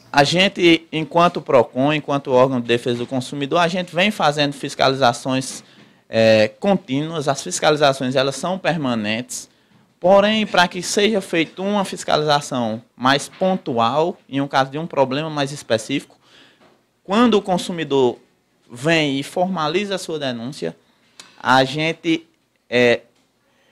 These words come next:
encaminha diretamente para aquele posto que foi denunciado, bem como também desencadeia uma, uma série de fiscalizações, é, para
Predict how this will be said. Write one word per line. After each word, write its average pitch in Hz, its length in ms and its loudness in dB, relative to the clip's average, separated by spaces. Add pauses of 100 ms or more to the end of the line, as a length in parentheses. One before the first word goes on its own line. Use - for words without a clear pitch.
(300)
encaminha 180 840 0
diretamente 185 760 4
para 196 320 4
aquele 190 300 0
posto 175 380 0
que 190 100 -8
foi 175 200 -2
denunciado, 175 800 2 (220)
bem 214 320 6
como 202 400 -2
também 175 400 -2
desencadeia 175 880 0
uma, 170 240 -6 (120)
uma 147 200 -2
série 160 380 2
de 151 80 -6
fiscalizações, 151 1160 -4 (540)
é, 120 560 6 (500)
para 160 600 6